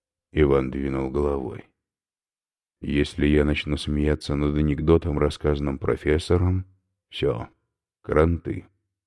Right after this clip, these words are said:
Значит, крыша у меня точно поехала". "Во-вторых", — сказал водяник обиженно, — "руки у нас свободные, верно?"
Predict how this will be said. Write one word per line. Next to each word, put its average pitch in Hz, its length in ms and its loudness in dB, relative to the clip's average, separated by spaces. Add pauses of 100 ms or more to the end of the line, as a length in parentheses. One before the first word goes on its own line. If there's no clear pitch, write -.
(240)
Значит, 76 520 0
крыша 82 400 4
у 82 60 8
меня 82 240 8
точно - 480 -6
поехала". 64 720 -4 (1120)
"Во-вторых", — 190 880 6 (220)
сказал 69 420 -2
водяник 69 440 -2
обиженно, — - 640 -4 (640)
"руки 190 600 8
у 190 120 8
нас 190 260 6
свободные, 175 1120 4
верно?" 151 640 4